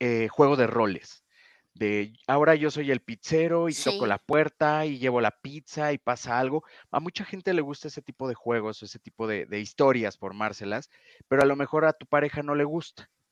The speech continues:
Speaker 1: Entonces, eh, pues igual llegar a un común acuerdo, decir, "A ver, a, a mí no me gusta a lo mejor, em,
Speaker 2: Claro.
Speaker 1: el sexo oral, pero puedo ceder un poco en esto. A mí me gusta, eh, esto del juego de roles,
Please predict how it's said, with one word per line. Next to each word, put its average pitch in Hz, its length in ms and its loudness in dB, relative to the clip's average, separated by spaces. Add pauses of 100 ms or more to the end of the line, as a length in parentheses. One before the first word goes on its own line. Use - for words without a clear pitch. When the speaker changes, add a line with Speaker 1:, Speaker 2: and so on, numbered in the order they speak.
(300)
Speaker 1:
Entonces, 151 640 -4
eh, 123 360 0 (320)
pues 156 180 -6
igual 175 280 0
llegar 190 240 2
a 196 40 2
un 208 80 -6
común 170 320 -2
acuerdo, 196 340 2
decir, 131 280 0
"A 135 40 6
ver, 135 220 4 (280)
a, 110 140 4 (140)
a 131 180 0
mí 151 140 -6
no 180 120 0
me 175 120 4
gusta 156 280 0
a 151 40 4
lo 143 100 2
mejor, 143 720 2 (600)
em, 107 1120 -2 (140)
Speaker 2:
Claro. 190 360 -10 (760)
Speaker 1:
el 135 500 2
sexo 165 340 -2
oral, 117 200 -2 (680)
pero 170 280 6
puedo 175 360 4
ceder 127 400 -2 (560)
un 127 140 -16
poco 123 320 0
en 120 100 -4
esto. - 300 -12 (360)
A 139 140 2
mí 160 140 -2
me 165 120 0
gusta, 156 720 2
eh, - 200 -8
esto 143 360 -4
del 135 140 -2
juego 135 240 0
de 127 60 2
roles, 110 360 -4